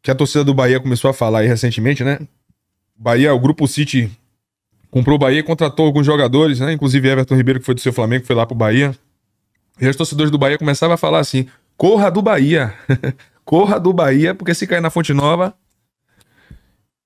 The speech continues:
A popula-, você vai entender o que eu tô querendo dizer. O conselho que eu dou pro povo brasileiro hoje é: corra do Brasil, meu irmão.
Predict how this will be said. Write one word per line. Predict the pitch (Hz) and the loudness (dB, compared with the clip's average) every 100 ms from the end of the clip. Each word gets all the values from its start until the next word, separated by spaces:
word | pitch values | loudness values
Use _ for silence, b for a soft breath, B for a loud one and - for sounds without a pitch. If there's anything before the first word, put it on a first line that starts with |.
| _ _ _ _ _ _ _ _ - | _ _ _ _ _ _ _ _ -12
A | 156 | -6
popula-, | 185 - 147 | -2 0 0
você | 143 185 185 | 0 -2 0
vai | 196 | -2
entender | 202 185 | 0 0
o | |
que | 180 | 0
eu | |
tô | 185 | -2
querendo | 185 185 | 0 0
dizer. | 170 127 131 | 0 2 2
O | 156 | 0
conselho | 165 180 196 | -2 -2 0
que | 202 | 0
eu | |
dou | 170 170 | -2 -2
pro | 151 | -2
povo | 160 151 | -2 0
brasileiro | 143 139 127 139 123 | 0 0 0 2 2
hoje | 123 147 | 2 0
é: | 131 | -2
corra | 170 202 180 | 0 0 0
do | |
Brasil, | 185 190 123 123 147 | -2 -2 -2 -2 -4
meu | 117 | -4
irmão. | 101 | -8